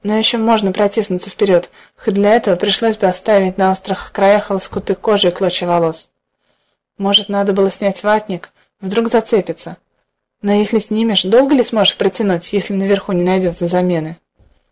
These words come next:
Она сможет, она хрупкая, особенно теперь. И вот она выбралась. Первые же секунды наверху оказались кошмарным откровением. Это тоже был ад на земле,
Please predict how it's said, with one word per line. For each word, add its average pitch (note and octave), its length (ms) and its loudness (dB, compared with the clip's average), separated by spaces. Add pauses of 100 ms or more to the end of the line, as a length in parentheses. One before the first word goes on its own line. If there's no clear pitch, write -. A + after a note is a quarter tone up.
(160)
Она A3+ 240 0
сможет, E3+ 500 -4
она G3+ 140 2
хрупкая, G3 540 2
особенно G3 400 0
теперь. - 440 0 (960)
И F3+ 80 -10
вот F#3 340 -4 (140)
она D#3+ 300 -4
выбралась. D3+ 680 -8 (800)
Первые G3+ 440 2
же F#3 120 -4
секунды G#3+ 540 -2
наверху F#3 520 0 (300)
оказались F#3 580 -2
кошмарным E3 540 -4
откровением. D#3+ 760 -6 (680)
Это A#3 180 -2
тоже F#3+ 260 2
был E3 220 -2
ад E3 280 -4
на E3+ 120 -6
земле, E3 400 -6